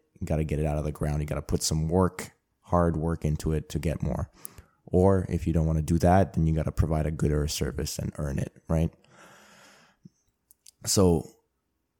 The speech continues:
I'm sure you've noticed currently we're going through a bit of a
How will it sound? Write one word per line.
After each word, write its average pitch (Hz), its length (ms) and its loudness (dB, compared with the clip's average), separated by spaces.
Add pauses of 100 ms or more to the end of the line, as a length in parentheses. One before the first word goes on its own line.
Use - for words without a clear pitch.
(540)
I'm 95 100 2
sure 95 160 4
you've 90 160 6
noticed 95 440 8
currently 92 360 8
we're 87 140 4
going 90 260 10
through 92 220 4
a 87 40 6
bit 82 140 4
of 82 120 4
a 85 320 6